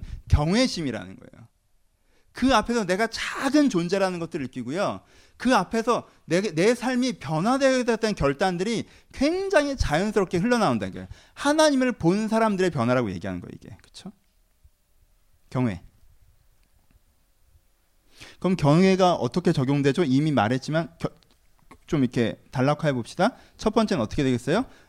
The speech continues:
경외를 아는 사람은 어떻게 되겠습니까? 하나님께 배우고자 합니다. 그쵸? 하나님께 배우고자 해요. 뭔가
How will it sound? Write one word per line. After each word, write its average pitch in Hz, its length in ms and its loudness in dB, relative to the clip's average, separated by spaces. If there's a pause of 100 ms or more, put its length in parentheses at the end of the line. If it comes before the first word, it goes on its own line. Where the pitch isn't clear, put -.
(120)
경외를 202 480 4
아는 135 320 2
사람은 151 280 0
어떻게 113 240 -4
되겠습니까? 107 680 -6 (220)
하나님께 190 720 2
배우고자 131 540 2
합니다. 78 260 -14
그쵸? - 240 -20 (800)
하나님께 165 200 -4
배우고자 123 520 -2
해요. 73 100 -14 (1080)
뭔가 180 540 2